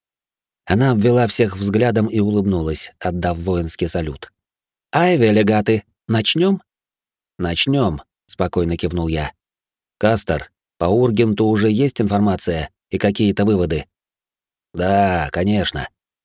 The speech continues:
встал Кастер. «В целом жертвы незначительны. Всего около полутора тысяч убитых и раненых.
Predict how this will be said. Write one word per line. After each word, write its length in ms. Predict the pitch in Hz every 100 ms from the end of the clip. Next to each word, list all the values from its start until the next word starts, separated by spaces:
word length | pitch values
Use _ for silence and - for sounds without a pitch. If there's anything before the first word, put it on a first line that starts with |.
| _
встал 300 | - - 87
Кастер. 440 | - 82 - 78 - _ _ _ _ _ _ -
«В 40 |
целом 420 | - 131 139 131
жертвы 440 | 107 127 127 123 127
незначительны. 800 | 113 120 110 147 101 80 71 - _ _
Всего 440 | - 98 101 113 113
около 300 | 110 110 104
полутора 520 | 107 107 104 107 104
тысяч 400 | - 104 98 -
убитых 460 | 101 117 110 101
и 20 | 107
раненых. 560 | 113 87 69 67 -